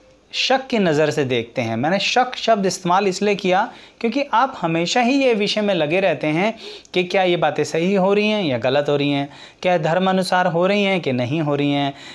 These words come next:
क्या यहाँ पर किसी पर्टिकुलर गुरु को ऐसा करना चाहिए कि नहीं करना चाहिए, क्या धर्मी गुरु है या अधर्मी गुरु है। इस तरह की शंकाएं हमेशा दिमाग में चलती रहती हैं, इस तरह के प्रश्न आपके दिमाग में हमेशा उठते रहते हैं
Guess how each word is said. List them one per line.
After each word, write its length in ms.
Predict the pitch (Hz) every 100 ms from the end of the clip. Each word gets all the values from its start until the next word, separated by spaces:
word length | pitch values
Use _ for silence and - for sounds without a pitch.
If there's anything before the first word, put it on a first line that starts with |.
| -
क्या 120 | 196
यहाँ 440 | 190 170 156 175 190
पर 120 | 202
किसी 280 | 190 196 185
पर्टिकुलर 560 | 190 151 143 165 180 160
गुरु 280 | 135 160 180
को 100 | 180
ऐसा 220 | 160 160
करना 340 | 151 135 147 165
चाहिए 360 | 170 180 185
कि 140 | 180 135
नहीं 240 | 120 143
करना 320 | 147 135 139
चाहिए, 400 | 135 139 135 135 131 - - - -
क्या 140 | 180
धर्मी 360 | 139 139 151 185
गुरु 200 | 175 185
है 200 | 170 185
या 100 | 180 147
अधर्मी 440 | 131 131 139 151
गुरु 220 | 139 135
है। 220 | 131 139 147 - - _ -
इस 360 | 247 - - -
तरह 240 | 180 220
की 180 | 220 214
शंकाएं 560 | - 151 143 156 165
हमेशा 560 | 160 139 135 139 127 165
दिमाग 360 | 139 127 117 113
में 100 | 117
चलती 360 | 117 110 -
रहती 280 | 110 110 117
हैं, 120 | 113 - - -
इस 180 | 196 190
तरह 160 | 196 190
के 180 | 185 175
प्रश्न 480 | 170 214 208 208
आपके 380 | 202 160 143 156
दिमाग 380 | 143 139 131 131
में 100 | 160
हमेशा 460 | 160 160 180 - 147
उठते 240 | 123 -
रहते 280 | 123 117 -
हैं 240 | 131 190